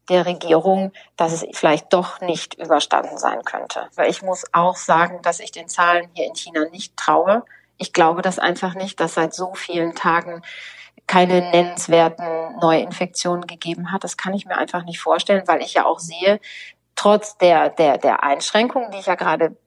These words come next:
erwähnt habe, aber ich sehe ja trotzdem, wie das Leben wieder, wieder losgeht. Die, die Leute fahren U-Bahn, es sind nicht so viele, die in der U-Bahn sind, aber trotzdem, es gibt einfach, Menschen treffen sich und die Abstände sind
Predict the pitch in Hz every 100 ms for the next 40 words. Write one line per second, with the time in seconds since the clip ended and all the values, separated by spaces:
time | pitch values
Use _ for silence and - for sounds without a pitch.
0 | - 160 156 165 180 202 202 202 214 -
1 | 175 165 - 175 170 - 190 185 180 180
2 | 175 170 165 165 170 311 127 131 - -
3 | - - _ 180 170 160 135 - 180 190
4 | 226 220 208 196 196 - 190 - - 180
5 | 175 160 165 180 175 165 165 - 214 196
6 | 190 - - 165 165 - - - 269 214
7 | - 196 202 - - 185 180 170 - 190
8 | - - 185 - - - 170 - 220 214
9 | - 151 170 - 160 160 - - _ 190
10 | 196 - 175 - 208 214 220 202 220 -
11 | 170 180 - _ _ _ _ - 185 -
12 | 175 - 196 190 190 180 180 175 - -